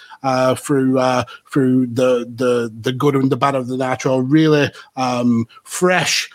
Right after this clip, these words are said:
entertaining, and a cool little sister, uh, kind of show to, uh, A Change in Attitude. And,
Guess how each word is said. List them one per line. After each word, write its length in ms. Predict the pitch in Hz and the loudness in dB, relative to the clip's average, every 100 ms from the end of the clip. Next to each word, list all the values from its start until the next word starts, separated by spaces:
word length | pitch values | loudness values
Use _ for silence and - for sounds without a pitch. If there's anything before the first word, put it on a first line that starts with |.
| - - | -20 -4
entertaining, 760 | 175 175 156 - 151 147 143 135 | 0 0 0 0 2 4 2 2
and 180 | 143 139 | 0 0
a 100 | 131 - | -2 -4
cool 360 | - 165 147 143 | -2 2 4 4
little 240 | 143 131 | 2 0
sister, 540 | 131 139 - 135 131 - - - _ | -2 -2 -2 0 0 -2 -10 -20 _
uh, 140 | 135 131 | -4 -2
kind 220 | - 139 | -2 -4
of 80 | 123 | -2
show 320 | - 139 127 | -2 0 0
to, 420 | 123 135 127 127 | 0 2 2 2
uh, 220 | 113 120 113 | 0 0 -2
A 40 | |
Change 220 | 120 127 | -2 -2
in 60 | 117 | -2
Attitude. 280 | 110 117 117 | -4 -4 -2
And, 180 | 107 | -4